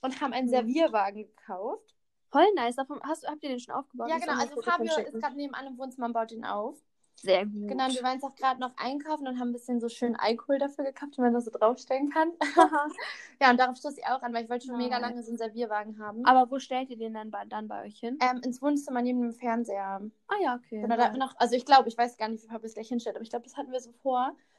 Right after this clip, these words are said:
Speaker 2: Kann ich mir gut vorstellen.
Speaker 1: Ja, genau, darauf stoße ich auf jeden Fall an, weil sonst geht hier ja gar nichts. Also, <laughs>
Speaker 2: Mhm.
Speaker 1: sonst kann ich echt auf gar nichts anstoßen.
Speaker 2: Ach no.
Speaker 1: Ja.
Speaker 2: Wie ist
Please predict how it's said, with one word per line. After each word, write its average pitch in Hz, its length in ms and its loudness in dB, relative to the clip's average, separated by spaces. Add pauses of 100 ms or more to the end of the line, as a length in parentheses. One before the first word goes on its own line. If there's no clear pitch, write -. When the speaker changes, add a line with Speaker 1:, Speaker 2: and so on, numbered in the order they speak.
(180)
Speaker 2:
Kann 320 80 -2
ich 302 60 2
mir 311 100 -2
gut 302 120 -12
vorstellen. 233 460 -6
Speaker 1:
Ja, 294 180 4
genau, 277 180 -2
darauf 277 260 -2
stoße 269 220 -14
ich 269 40 -8
auf 254 60 -8
jeden 254 100 -12
Fall 254 140 -10
an, 254 180 -4
weil 247 140 0
sonst 349 500 0
geht 254 240 -6
hier 262 140 -4
ja 220 80 2
gar 214 240 0
nichts. 311 240 -6
Also, 220 160 0
<laughs> - 480 -4
Speaker 2:
Mhm. 247 400 2
Speaker 1:
sonst - 240 -2
kann 359 140 2
ich 269 100 -4
echt 269 100 -16
auf 269 80 -10
gar 294 240 8
nichts 302 160 8
anstoßen. 254 680 -4 (320)
Speaker 2:
Ach 285 180 0
no. 233 400 2 (160)
Speaker 1:
Ja. 294 220 4
Speaker 2:
Wie 294 60 12
ist 370 80 6